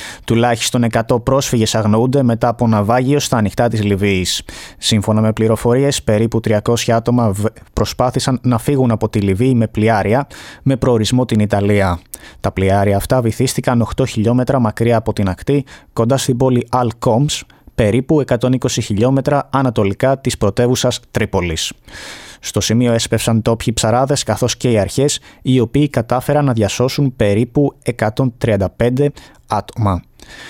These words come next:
Οι αγνοούμενοι, τουλάχιστον εκατό, με αναφορές να κάνουν λόγο μέχρι και για εκατόν πενήντα. Ο υπα-, ο ύπατος αρμοστής του Ο Ε για τους πρόσφυγες, Φιλίππο Γκράντι, χαρακτήρισε το ναυάγιο ως τη χειρότερη τραγωδία στη Μεσόγειο για φέτος.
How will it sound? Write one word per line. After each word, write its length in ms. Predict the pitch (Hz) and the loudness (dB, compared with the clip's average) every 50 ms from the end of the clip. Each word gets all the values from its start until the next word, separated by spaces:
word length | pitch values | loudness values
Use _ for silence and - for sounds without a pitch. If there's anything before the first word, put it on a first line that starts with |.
| - - - | -20 -16 -4
Οι 100 | - 120 | 0 0
αγνοούμενοι, 420 | 110 101 110 117 117 117 117 117 117 | 2 2 2 2 2 2 2 2 2
τουλάχιστον 480 | 107 117 117 120 120 - - 131 120 | 2 2 2 2 0 0 0 0 0
εκατό, 460 | 117 113 117 113 101 - - 135 139 135 | 0 0 0 -4 -2 -2 0 0 2 2
με 120 | 131 123 | 2 2
αναφορές 640 | 120 117 113 - 113 113 117 131 139 139 - - - | 2 0 0 0 0 2 2 2 2 0 0 -2 -2
να 100 | 127 123 | -2 0
κάνουν 300 | - 131 131 127 120 117 | 0 0 2 2 2 2
λόγο 300 | 120 131 135 139 139 135 | 4 2 2 2 2 2
μέχρι 300 | 123 127 131 - - 127 | 2 0 0 -2 -4 -2
και 100 | - 120 | 0 0
για 140 | 110 113 107 | 0 0 0
εκατόν 480 | - - 110 107 - 120 127 123 117 | 0 -2 -2 -2 0 0 0 0 0
πενήντα. 640 | - 120 113 110 107 110 95 90 98 95 87 90 - - - - - - - - - - - - - | 0 0 2 4 2 2 2 0 0 0 -2 -4 -6 -12 -18 -20 -20 -18 -18 -18 -18 -18 -18 -8 -4
Ο 120 | - 104 | -2 0
υπα-, 320 | 104 107 - 113 120 - - - - - | 0 0 0 -2 -4 -6 -10 -16 -8 -4
ο 80 | - 127 | -2 0
ύπατος 320 | 123 - 127 113 117 - | 0 0 0 0 0 0
αρμοστής 480 | 117 113 113 117 - - - 123 117 - | 0 0 0 0 0 0 -2 -2 -2 0
του 160 | - 127 117 | 0 2 2
Ο 60 | 113 | 2
Ε 240 | 110 110 113 127 139 | 4 4 4 2 2
για 140 | 139 127 120 | 2 0 0
τους 200 | 113 107 - - | -2 -4 -4 -2
πρόσφυγες, 560 | - 117 123 117 - 135 127 139 143 - - - | 0 0 0 0 0 0 0 0 0 -2 -4 -4
Φιλίππο 460 | - - 113 107 117 117 - 104 98 | -4 -2 0 2 2 2 0 -2 0
Γκράντι, 420 | 92 110 117 123 131 127 143 143 | 0 2 2 2 2 2 0 0
χαρακτήρισε 680 | 127 - - 120 113 107 - - 131 127 113 - - 107 | -2 -2 -2 -2 -2 -2 -2 -2 -2 0 0 0 -2 0
το 100 | - 107 | 0 0
ναυάγιο 560 | 107 101 101 117 120 123 123 135 139 135 - - | 0 2 2 2 2 2 2 2 2 0 0 -2
ως 180 | - 131 - | -2 -4 -2
τη 80 | - 131 | -2 -4
χειρότερη 520 | - - 107 104 117 131 - - 135 131 | -2 0 2 2 2 2 2 0 0 0
τραγωδία 420 | 120 - 120 104 101 104 110 120 113 | 0 0 0 0 0 2 2 0 0
στη 160 | - - 113 | 0 0 0
Μεσόγειο 460 | 101 92 - - 123 131 123 123 127 | 0 0 0 0 0 2 2 2 2
για 140 | 117 107 95 | 2 2 0
φέτος. 560 | - - - - - 95 95 90 - - - | 0 0 -2 -2 0 0 -2 -2 -2 -4 -8